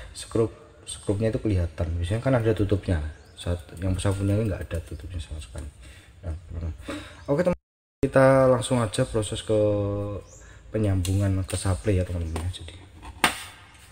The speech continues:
nah, oke, teman-teman, saya sudah menyiapkan power supply, yaitu menggunakan tujuh delapan dua belas. Kalau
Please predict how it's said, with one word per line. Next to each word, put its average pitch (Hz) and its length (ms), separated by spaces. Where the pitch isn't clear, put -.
nah, 92 80
oke, 170 160
teman-teman, 156 400
saya 143 160
sudah 117 240
menyiapkan 110 400
power 107 240
supply, 107 480
yaitu 98 240
menggunakan 101 520
tujuh 104 320
delapan 95 240
dua 95 160
belas. - 480
Kalau 92 560